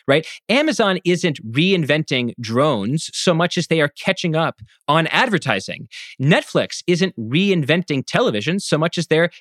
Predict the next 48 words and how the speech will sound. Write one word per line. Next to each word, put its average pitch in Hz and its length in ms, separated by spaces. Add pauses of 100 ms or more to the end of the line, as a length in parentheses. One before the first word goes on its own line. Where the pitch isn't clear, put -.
catching 165 400
up 196 220
on 151 420
<laughs> - 180
advertising. 175 840 (260)
Uh, 180 80 (100)
all 220 240
these 262 200
companies 220 480
are 156 80
essentially 175 440
becoming, 160 560
you 143 60
know, 147 80
what 139 220
G 147 320
E 202 180
was 131 300
the 127 80
nineteen 147 320
eighties, 156 240
nineteen 143 340
nineties, 135 460
this 135 160
kind 170 260
of, 127 220 (360)
you 160 60
know, 120 320
uh, 117 260
m-, 120 120 (200)
megalith 139 920
that 135 140
tries 160 320
to - 120
do 160 260 (120)
everything 185 480
it 160 100
possibly 147 460
can 175 260
in 147 100
order 131 220
to 123 160
add 120 180
more 135 260
and 131 100
more 120 160
and 113 100
more 117 340